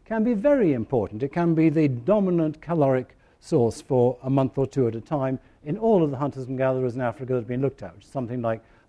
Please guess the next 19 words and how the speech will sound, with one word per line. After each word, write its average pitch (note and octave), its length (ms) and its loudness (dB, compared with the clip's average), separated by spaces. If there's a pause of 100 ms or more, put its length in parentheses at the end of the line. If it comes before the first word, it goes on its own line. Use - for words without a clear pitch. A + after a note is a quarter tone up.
uh, A#2 160 0 (120)
an A#2+ 140 -8 (280)
eight C3+ 180 2
or B2 80 0
nine A#2 460 0 (260)
groups. - 440 -2 (1900)
And F#3 180 2
there B3+ 120 4
is C4+ 80 2
this A#3 160 -2
fascinating G3 680 2
relationship E3 640 2
with, D#3 280 4 (360)
uh, D3 100 0
honey G#3+ 320 4
guides. G2 440 -4
Here G#3 300 6
is D#3+ 280 6
indicator, C#3+ 720 2